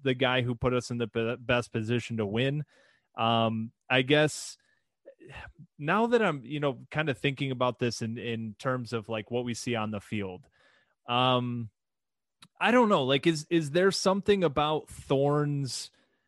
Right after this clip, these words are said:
play that would lend itself better to a game than it would on the practice field? Like, I, th-, that's just something that just entered my mind, really, of, like,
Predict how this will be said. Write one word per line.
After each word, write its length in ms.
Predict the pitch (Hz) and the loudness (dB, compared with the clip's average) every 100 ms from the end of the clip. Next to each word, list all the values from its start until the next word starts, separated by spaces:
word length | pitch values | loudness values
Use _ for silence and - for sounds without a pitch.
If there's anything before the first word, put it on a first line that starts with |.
| _ _ _ _ _ _ | _ _ _ _ _ _
play 760 | - 147 143 127 107 95 101 117 _ _ _ _ | 2 4 4 4 2 -2 -8 -12 _ _ _ _
that 560 | 123 123 147 147 143 131 | -10 0 4 4 4 0
would 260 | 135 143 | 2 2
lend 340 | 127 131 165 185 | 4 0 0 0
itself 500 | 160 - 135 135 110 | 0 0 2 2 0
better 440 | 113 127 131 147 143 | -2 2 4 4 2
to 320 | - 131 120 | 2 2 2
a 40 | |
game 840 | 104 98 - 117 131 147 160 170 156 | -2 -6 0 2 2 0 0 -2 -4
than 280 | 123 131 131 | -2 0 2
it 140 | 127 | 0
would 680 | 110 113 123 123 120 117 123 _ | -2 0 2 4 4 0 -6 _
on 240 | 120 120 120 | -2 0 0
the 80 | |
practice 720 | 107 - 127 117 107 - 101 - | -2 -2 0 0 0 -8 -10 -10
field? 560 | 117 104 76 73 - - _ _ _ | -10 -10 -10 -12 -16 -20 _ _ _
Like, 220 | 135 143 | 2 2
I, 160 | 170 170 156 151 | 2 -2 -4 0
th-, 220 | 170 156 | 0 4
that's 220 | 165 160 | 2 2
just 220 | - 165 | 2 2
something 340 | - 156 156 143 | 4 0 2 2
that 180 | 135 120 | 2 2
just 300 | 143 135 139 | 0 2 0
entered 360 | 131 - 127 | 0 0 0
my 140 | 117 110 | 0 -2
mind, 360 | 117 117 113 | 0 0 -2
really, 320 | 110 104 101 | -2 0 -2
of, 160 | 104 101 | -4 -2
like, 320 | 113 110 - | 0 0 -4